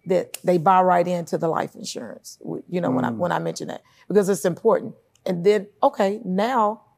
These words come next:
Speaker 1: Mister and Missus Client, when you reach sixty-five, do you wanna live like you're living now or better? Or would you wanna be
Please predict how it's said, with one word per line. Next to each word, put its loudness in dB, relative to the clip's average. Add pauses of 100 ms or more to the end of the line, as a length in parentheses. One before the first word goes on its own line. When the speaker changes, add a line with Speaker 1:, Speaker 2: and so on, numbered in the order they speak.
Speaker 1:
Mister 0
and -4
Missus -6
Client, -2 (300)
when 0
you 4
reach -2
sixty-five, 2 (560)
do 0
you 2
wanna 4
live 4 (220)
like 2
you're 2
living 0
now -2
or 2
better? -2 (540)
Or 2
would -2
you -8
wanna -2 (840)
be 0